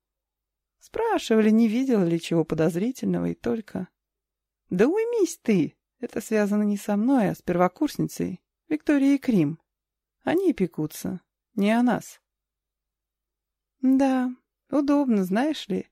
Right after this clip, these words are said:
когда ты такая пришла в новый мир, а у тебя уже родственники среди истинных», хмыкнула Фарф, снова вернувшись к прерванному занятию.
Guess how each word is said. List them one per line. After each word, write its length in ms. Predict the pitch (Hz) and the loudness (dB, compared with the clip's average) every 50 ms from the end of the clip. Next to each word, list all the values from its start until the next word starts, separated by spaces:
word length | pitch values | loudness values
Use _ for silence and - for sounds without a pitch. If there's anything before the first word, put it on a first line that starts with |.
| _ _ _ _ _ _ _ _ _ _ | _ _ _ _ _ _ _ _ _ _
когда 300 | - 247 214 208 220 214 | -6 -4 2 4 4 4
ты 100 | 214 - | 4 0
такая 380 | 196 - 202 202 - 202 202 202 | 0 0 0 2 2 2 2 2
пришла 400 | - 202 220 - - 294 320 330 | 0 -4 -6 -2 0 2 2 4
в 60 | 247 | 4
новый 320 | 196 175 170 170 175 175 | 4 4 6 6 6 6
мир, 320 | 180 180 175 175 170 - _ _ _ _ _ _ _ _ _ _ _ | 6 4 2 0 -2 -6 _ _ _ _ _ _ _ _ _ _ _
а 100 | - 311 | -4 -4
у 60 | 311 | -4
тебя 320 | 294 - 285 247 277 277 262 | -4 -4 -2 0 2 4 4
уже 180 | 220 202 190 | 4 2 2
родственники 640 | 175 180 240 311 - - - 285 269 269 254 - 247 | 2 2 0 -2 -6 -4 0 4 4 4 4 2 -2
среди 340 | 240 - 247 240 220 214 233 - 240 240 233 | -2 0 -2 0 0 0 -2 0 0 0 0
истинных», 600 | 214 - - - 226 220 220 214 214 - - _ _ _ _ _ _ _ _ _ _ _ _ _ _ _ _ _ | 0 -2 -2 0 0 2 2 0 -2 -4 -8 _ _ _ _ _ _ _ _ _ _ _ _ _ _ _ _ _
хмыкнула 560 | _ - - 165 170 160 - - 165 160 156 156 | _ -8 0 2 2 2 2 2 2 2 2 0
Фарф, 540 | - - 208 220 247 254 - - - _ _ _ _ _ | -2 -2 -2 -2 -2 -4 -6 -20 -20 _ _ _ _ _
снова 400 | - - - 349 381 349 311 277 | -14 -4 -2 0 0 2 2 2
вернувшись 520 | 254 240 220 226 254 262 - - 226 220 | 2 2 2 2 0 -2 -4 -8 -10 -10
к 100 | _ - | _ -8
прерванному 600 | - 185 190 196 196 202 208 202 202 202 202 196 | -2 0 0 0 2 2 2 2 4 4 2 2
занятию. 760 | 185 208 208 202 190 170 160 160 - - - 185 - 185 | 2 2 0 2 0 0 -2 -4 -8 -8 -8 -8 -8 -8